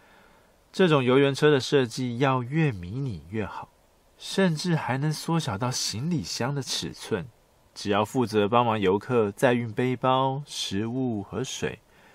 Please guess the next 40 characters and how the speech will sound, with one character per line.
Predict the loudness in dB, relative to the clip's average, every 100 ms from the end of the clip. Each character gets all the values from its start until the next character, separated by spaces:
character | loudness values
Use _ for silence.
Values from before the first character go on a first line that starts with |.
| _ _ _
无 | -4 4
论 | 6
游 | 6 4
客 | 2 -2
走 | -2 0
到 | 0
哪 | 0 -2 -4
里 | -6 -10 _ _ _
，A | 0 2
I | 2
行 | 0 -2 -4
李 | -4
箱 | -4 -6 -4
便 | -4 -4
自 | -4 -2
动 | 2 0 0
跟 | 0 0 -2
到 | -6 -6
哪 | -6 -6
里， | -8 -12 _ _ _ 0
让 | 0
买 | 2 0 0
票 | -2 -2
进 | -2 -2
来 | -2
的 | 0
游 | 0 0
客 | 0 -4
们 | -4 -6 -8 _ _
不 | 0
用 | 2
背 | 2 0 2
着 | 0
大 | 2 4 6
包 | 6 4 4
小 | 0 -2 0
包 | 6 8 8
爬 | 2 -2 -2
山 | -4 -2
路， | 0 0